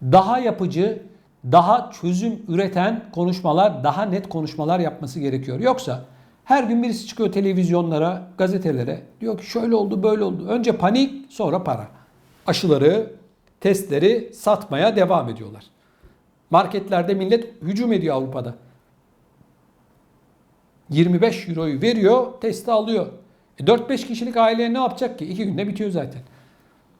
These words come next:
Sonra insan evham yapıyor. "Dur bir daha test yapayım." diyor. Bir paket daha alıyor, bir paket daha alıyor. Aynı marketten, çarşıdan, pazardan ekmek, şeker alır gibi yani. Meyve alır gibi artık test alıyoruz.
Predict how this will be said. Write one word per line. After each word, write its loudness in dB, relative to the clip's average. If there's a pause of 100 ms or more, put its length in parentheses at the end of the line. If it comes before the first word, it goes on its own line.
(300)
Sonra 4
insan -2
evham 2
yapıyor. 0
"Dur 2
bir 0
daha 6
test -6
yapayım." -6
diyor. -6 (160)
Bir -4
paket -2
daha 2
alıyor, -4
bir -2
paket -2
daha 2
alıyor. 0 (460)
Aynı 4
marketten, -2
çarşıdan, -2
pazardan 0 (100)
ekmek, -4 (220)
şeker -2 (440)
alır 4
gibi -2
yani. -2
Meyve 2
alır 2
gibi -2 (280)
artık 0
test -2
alıyoruz. -2